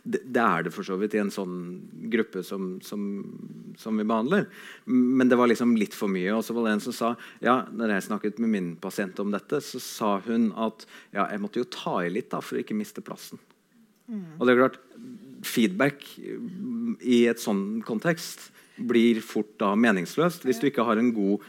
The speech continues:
Speaker 1: som denne behandleren hadde, eh, relasjon til sin pasient, hvor du kunne snakke om hva som hadde blitt.
Speaker 2: Ja, men hvis du tar den analogien med systalitet da,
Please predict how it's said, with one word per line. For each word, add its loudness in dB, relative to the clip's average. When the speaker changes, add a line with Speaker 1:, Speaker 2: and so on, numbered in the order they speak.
Speaker 1:
som 2
denne 4
behandleren 0
hadde, 0
eh, -2
relasjon 4
til 0
sin 0
pasient, -4
hvor -2
du 2
kunne 0
snakke -8
om -6
hva -6
som -8
hadde -8
blitt. -10
Speaker 2:
Ja, -10
men -6
hvis -10
du -12
tar -8
den -6
analogien -4
med -6
systalitet -10
da, -8